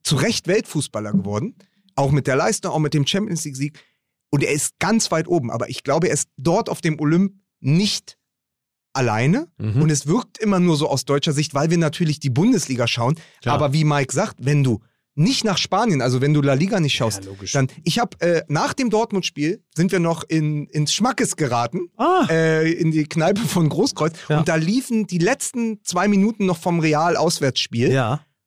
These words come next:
Speaker 1: Und es stand eins zu null für den Gegner. Ich wei-, weiß gerade den Gegner nicht, man möge es mir verzeihen.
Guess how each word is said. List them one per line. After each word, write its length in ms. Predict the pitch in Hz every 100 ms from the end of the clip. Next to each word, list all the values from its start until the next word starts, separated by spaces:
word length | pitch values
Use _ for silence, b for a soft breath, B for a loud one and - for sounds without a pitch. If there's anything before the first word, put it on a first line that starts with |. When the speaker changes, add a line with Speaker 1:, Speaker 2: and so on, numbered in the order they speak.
| -
Speaker 1:
Und 80 | 165
es 80 |
stand 260 | - 190 -
eins 300 | 202 247 -
zu 120 | 226
null 360 | 202 185 190 196 _ _ _ _ _ _
für 160 | - 175
den 160 | 165 135
Gegner. 320 | 135 123 98
Ich 160 | 127 -
wei-, 180 | 156 139
weiß 240 | 165 185
gerade 240 | - 160 147
den 140 | 139
Gegner 260 | 143 160 143
nicht, 160 | 151
man 140 | 131 127
möge 180 | 151
es 100 | 151
mir 120 | 151 139
verzeihen. 420 | 135 - 127